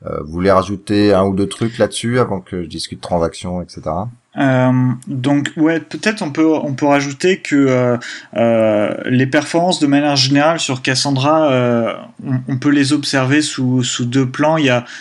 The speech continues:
Speaker 2: il y a déjà le, euh, la performance par machine, et après il y a le, euh, la performance du cluster.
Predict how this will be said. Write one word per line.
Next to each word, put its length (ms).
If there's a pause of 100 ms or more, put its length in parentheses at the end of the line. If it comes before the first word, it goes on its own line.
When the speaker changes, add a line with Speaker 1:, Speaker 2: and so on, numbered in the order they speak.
(160)
Speaker 2:
il 60
y 20
a 40
déjà 320
le, 280
euh, 380
la 140
performance 680
par 240
machine, 560 (420)
et 80
après 360
il 40
y 60
a 80
le, 340
euh, 440
la 140
performance 600
du 140
cluster. 460